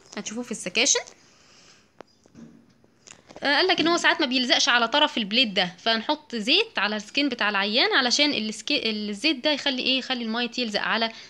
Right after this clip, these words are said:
طرف ال-، آه، المشرط اللي انا بمسك بيه. علاجه ايه بقى؟ عندي شويه ادويه، كريمات، حاجه اسمها pyrethrin، حاجه اسمها ليندين، حاجه اسمها بنزايل بنزويت، هي دي الكريمات اللي بتتحط في السكيبس.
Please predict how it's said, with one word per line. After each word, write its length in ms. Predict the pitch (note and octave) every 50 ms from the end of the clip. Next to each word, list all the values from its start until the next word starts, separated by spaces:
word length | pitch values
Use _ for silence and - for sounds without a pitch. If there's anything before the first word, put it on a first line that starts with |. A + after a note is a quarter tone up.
| - _ -
طرف 340 | - A3+ A3+ A3+ - - - _ - - _ - - -
ال-، 180 | - F#3 F3 - -
آه، 380 | F3 E3+ E3+ F3 F3 F3 F3 F3 F3 - -
المشرط 460 | - G#3 G3+ G#3+ A#3 - - G3 G3
اللي 120 | G3 F3+ F#3+
انا 100 | A3 G#3+
بمسك 300 | G3 F#3 F#3 F3+ - - - -
بيه. 120 | - - - _ _ _ _ _ - _ _ _ _ _ _ _ _ _ _ _ _ _ _ _ _ - - - - - - - _ - _ -
علاجه 320 | C#4+ E4 F4+ A4 F#4 F4 C#4
ايه 100 | C#4+ B3+
بقى؟ 180 | G3+ F3+ - - - -
عندي 200 | E4+ G4+ A4+ G4+
شويه 260 | F4 - - E4 D#4+ D#4
ادويه، 340 | - - F#3 G#3 A3+ C4+ E4 A#4 A#4 -
كريمات، 460 | - A#3 A3+ G#3+ A3+ D#4 A#4+ - - - - -
حاجه 160 | - E4+ D4
اسمها 240 | D4 - D4+ D4 C#4+
pyrethrin، 540 | C#4+ C#4 A3 F#3 F#3 G#3+ B3 - D4 E4 G#4+ D5+ - - - - -
حاجه 120 | C#4 B3
اسمها 260 | B3 - - B3 A#3
ليندين، 460 | A3 G#3 G3 F#3 F3 G3+ A#3 C4+ D4+ G4 G#4 - - -
حاجه 120 | - A3+ G#3+
اسمها 260 | G3+ - B3 B3+ A#3+
بنزايل 560 | G3+ G3+ G3 G3 F#3+ A3 A#3 A#3+ B3 A#3+ A#3+ A3+
بنزويت، 600 | G#3+ G3 F#3+ F#3+ F#3+ F#3 F#3 F#3 G3 C4+ G#4+ - - - - - - - -
هي 140 | C#4+ C#4 B3+
دي 160 | G#3 B3 C4
الكريمات 500 | A#3+ - - A#3 G#3 G3 G3+ A#3+ C4+ -
اللي 100 | A#3 F#3+
بتتحط 480 | F#3 - F#3+ - - - A#3 - - G3
في 100 | - -
السكيبس. 520 | F#3 F3 - - A3 A#3 C4 F#4+ C5+ -